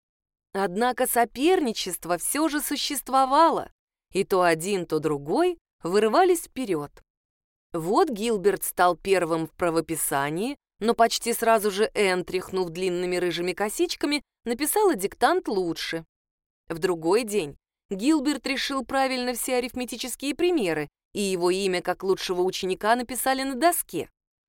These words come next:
Но уже на следующее утро Энн, сражавшаяся весь вечер с десятичными дробями, добилась не меньшего успеха. Теперь их имена были написаны на доске рядом, что было для Энн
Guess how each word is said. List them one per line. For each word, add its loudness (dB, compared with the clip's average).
Но 0
уже 0
на 0
следующее -2
утро 0
Энн, 0
сражавшаяся 2
весь -2
вечер 0
с -4
десятичными -4
дробями, 2
добилась -2
не 2
меньшего 0
успеха. -2
Теперь 0
их -6
имена -4
были 4
написаны 0
на -2
доске -2
рядом, -2
что -2
было 4
для 0
Энн -2